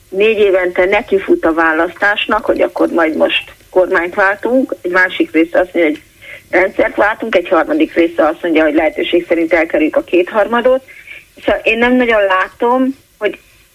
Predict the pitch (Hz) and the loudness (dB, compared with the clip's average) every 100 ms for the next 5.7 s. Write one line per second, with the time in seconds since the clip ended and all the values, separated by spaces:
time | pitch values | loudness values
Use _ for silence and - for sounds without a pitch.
0 | _ - 214 220 208 220 214 220 226 214 | _ -4 -2 -2 -2 0 0 2 0 0
1 | 196 - 185 202 202 196 196 180 185 202 | 0 0 0 2 2 2 0 0 -2 0
2 | 196 190 185 185 180 185 175 185 202 208 | 0 0 2 2 2 0 0 0 0 0
3 | 208 196 214 196 190 190 180 180 175 170 | -2 0 2 2 2 2 0 0 0 0
4 | 175 165 175 - 175 180 165 - 165 - | 2 0 -2 -2 -4 -2 -2 0 2 2
5 | - 214 - 254 214 208 208 | 0 -4 -2 0 2 0 -2